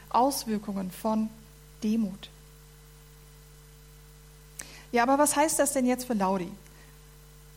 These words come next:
Laudi muss sich umziehen. Das schwarze Kleid, was sie anhat, umziehen. Das heißt, ausziehen, damit sie das weiße Kleid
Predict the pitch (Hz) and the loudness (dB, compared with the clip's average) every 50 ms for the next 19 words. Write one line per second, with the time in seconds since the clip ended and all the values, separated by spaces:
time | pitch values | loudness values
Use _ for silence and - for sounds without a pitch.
0 | - - - - - - - - - - - - - - - - - - - - | -20 -20 -20 -20 -20 -20 -20 -20 -20 -20 -20 -20 -20 -20 -20 -20 -20 -20 -20 -20
1 | - - - - - - - - - - - - - - - - - - - 208 | -20 -20 -20 -20 -20 -20 -20 -20 -20 -20 -20 -20 -20 -20 -20 -20 -20 -16 -10 -6
2 | 190 185 190 208 220 208 247 262 285 - - - - - - - - - - - | -4 -2 0 -2 -2 -2 -4 -4 -6 -8 -16 -20 -20 -20 -20 -20 -20 -20 -20 -16
3 | - - 226 220 - 233 220 - - 233 202 196 190 - - - - - - - | -8 -6 -4 -4 -4 -6 -6 -6 -4 -4 -2 -2 -4 -4 -8 -10 -10 -12 -16 -18
4 | 240 - - - - - - - - - - - - - - - - - - - | -18 -20 -20 -20 -20 -20 -20 -20 -20 -20 -20 -20 -20 -20 -20 -20 -20 -20 -18 -18
5 | - - - - - - - - - - - - - - - - - - - - | -20 -20 -20 -20 -20 -20 -20 -20 -20 -20 -20 -20 -20 -20 -20 -20 -20 -20 -20 -20
6 | - - - - - - - - 190 - - - - - 214 208 240 262 254 - | -20 -20 -20 -20 -20 -12 -8 -8 -6 -6 -6 -8 -2 0 0 0 0 -2 -2 -6
7 | 277 - - - 220 220 247 233 - 208 202 - 202 196 - 208 208 240 240 - | -6 -6 -4 -2 -2 -2 -2 -2 -4 -4 -4 -4 -6 -4 -4 -2 -2 -2 -4 -6
8 | - 285 294 - - - - - - - - - - - - - - - - - | -8 -10 -12 -12 -16 -18 -18 -20 -20 -20 -20 -20 -20 -20 -20 -20 -20 -20 -20 -20
9 | - - - - - - - - - 254 247 240 233 220 - - - 185 160 - | -20 -20 -20 -20 -20 -20 -12 -4 0 2 2 2 2 0 -2 -4 -6 -8 -14 -16
10 | - - - - - - 202 196 - 196 190 208 226 - - - - - 220 196 | -18 -20 -20 -16 -10 -8 -6 -6 -4 -4 -6 -4 -6 -6 -8 -8 -2 0 0 0
11 | 202 214 208 - - - 269 262 269 285 - - - - - - - - - - | 0 -2 -4 -4 -6 -4 -4 -4 -4 -6 -8 -14 -20 -20 -20 -20 -20 -20 -20 -14
12 | - - 214 196 196 190 190 - 202 180 175 175 - - - 202 240 294 269 - | -6 -4 -2 -2 -2 -4 -4 -6 -6 -6 -6 -6 -4 -2 0 0 0 0 0 -2
13 | 220 - - - 170 165 - | -4 -6 -10 -12 -12 -12 -12